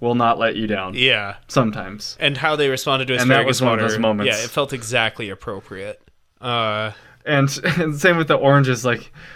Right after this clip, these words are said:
Speaker 1: if only, if only oranges had a natural coating that protected them from the outside world.
Speaker 2: that you could take off easily without much trouble
Speaker 1: <laughs> Yeah.
Speaker 2: when you needed it.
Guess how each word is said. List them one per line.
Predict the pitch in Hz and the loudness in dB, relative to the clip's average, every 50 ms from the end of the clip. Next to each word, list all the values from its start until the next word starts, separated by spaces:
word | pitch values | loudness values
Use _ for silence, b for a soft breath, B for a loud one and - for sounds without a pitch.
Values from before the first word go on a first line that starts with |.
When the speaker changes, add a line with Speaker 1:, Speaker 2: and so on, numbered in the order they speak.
| B B B B - | B B B B 0
Speaker 1:
if | 160 143 175 | 2 4 4
only, | 208 220 196 170 156 - - | 4 6 6 4 4 2 2
if | 160 139 | 2 2
only | 180 180 175 170 160 | 4 4 4 4 2
oranges | 143 147 151 156 151 147 143 135 | 4 4 4 4 4 4 2 4
had | 143 139 127 | 4 4 4
a | 127 123 | 2 2
natural | 120 117 120 131 143 139 139 - 135 120 | 0 0 2 2 2 2 2 0 0 -2
coating | - - 143 139 156 156 143 123 117 | 0 2 2 4 4 4 4 2 2
that | 110 110 - | -2 -4 -4
protected | - 120 - - 143 143 139 147 117 104 | -6 -6 0 0 0 0 0 -2 -2 0
them | 107 104 104 104 | 0 -2 -2 -2
from | - 117 113 | -4 -4 -2
the | 113 113 | -2 0
outside | 120 123 123 - 139 127 123 113 127 | -2 -2 0 2 2 2 2 2 2
world. | 135 135 127 | 2 4 4
Speaker 2:
that | 160 | 4
you | 156 151 | 4 2
could | 143 160 139 | 0 -4 -4
take | - 165 160 156 - | -2 0 0 0 2
off | 156 147 143 143 151 | 2 2 2 0 0
easily | 156 160 156 143 131 117 117 113 117 120 120 | -2 -2 -2 -2 -4 -4 -4 -4 -4 -2 -2
without | 120 120 120 113 117 127 120 123 120 120 | -2 -2 -4 -4 -2 -2 -2 -2 -4 -6
much | 117 113 - - | -6 -6 -6 -4
trouble | - - 143 135 123 113 113 107 107 107 107 104 | -2 -2 -2 -2 -2 -4 -6 -6 -6 -8 -8 0
Speaker 1:
<laughs> | - | 4
Yeah. | 165 175 180 175 160 | 4 4 4 4 2
Speaker 2:
when | 131 127 131 127 123 | 0 -2 -2 -4 -4
you | 123 120 117 | -6 -4 -2
needed | 127 131 127 113 107 104 | -2 -2 -2 -2 -4 -6
it. | 104 104 104 101 - | -6 -8 -8 -10 -10